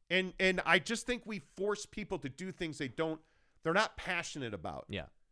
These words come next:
Speaker 1: And so you wind up living a life that you're, you're not happy with.
Speaker 2: Mm-hmm.
Speaker 1: And if you don't want kids and you don't want a degree,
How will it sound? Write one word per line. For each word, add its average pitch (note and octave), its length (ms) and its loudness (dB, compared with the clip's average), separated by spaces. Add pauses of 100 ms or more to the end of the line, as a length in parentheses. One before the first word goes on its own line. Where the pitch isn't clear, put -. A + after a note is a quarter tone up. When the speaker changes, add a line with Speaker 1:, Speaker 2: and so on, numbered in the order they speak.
(200)
Speaker 1:
And F3+ 140 2
so - 120 -2
you F#3 140 -2
wind G3+ 280 4
up A3+ 200 4
living G3 280 0
a F#3+ 80 2
life G#3+ 280 2
that F3+ 200 -2 (400)
you're, F3 260 2
you're E3 160 2
not G#3 220 6
happy G3+ 340 0
with. D2 220 -8 (100)
Speaker 2:
Mm-hmm. G2+ 280 -6 (600)
Speaker 1:
And F#3+ 260 4
if G3+ 160 2
you F#3 80 -2
don't A3 320 6
want F3 260 2
kids D3 300 2
and E3 140 -2
you D#3 60 2
don't G#3 340 6
want G3 160 4
a D#3 60 4
degree, C3+ 400 0